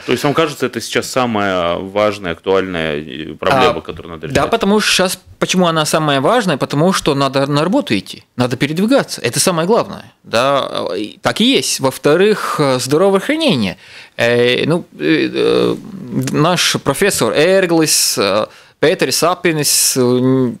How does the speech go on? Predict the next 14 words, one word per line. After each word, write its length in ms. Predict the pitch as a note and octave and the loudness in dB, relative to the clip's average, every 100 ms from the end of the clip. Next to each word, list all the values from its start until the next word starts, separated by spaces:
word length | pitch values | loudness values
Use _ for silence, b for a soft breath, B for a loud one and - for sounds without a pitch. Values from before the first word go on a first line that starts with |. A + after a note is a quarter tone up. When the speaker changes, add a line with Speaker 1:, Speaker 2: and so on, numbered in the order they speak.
| _ | _
Speaker 2:
пару 180 | C#3 C#3 | 0 2
недель 300 | C3 C#3+ C#3 | 2 2 2
назад 320 | B2 C3 B2+ | 2 2 2
вышли 300 | C#3+ C#3+ C3 | 0 2 0
публично, 500 | C3 B2+ D3 - B2 | -2 0 0 0 -2
что 180 | - B2 | 0 2
надо 540 | C3+ C#3+ D#3 D3 C#3 | 2 2 2 2 0
открывать 420 | C3+ C#3 C#3+ C#3+ | 0 0 2 2
спортивные 640 | - - - A#2+ D3+ C#3+ C3+ | -2 -2 -4 -2 0 2 2
площадки 640 | C#3+ - D#3 D3 D3 - | 0 2 2 2 0 -4
и 260 | C#3 C#3 C3+ | 0 2 2
так 140 | C#3 | 2
далее. 220 | C#3 C#3 | 2 0
Спорт. 340 | - - C3+ | 0 0 -2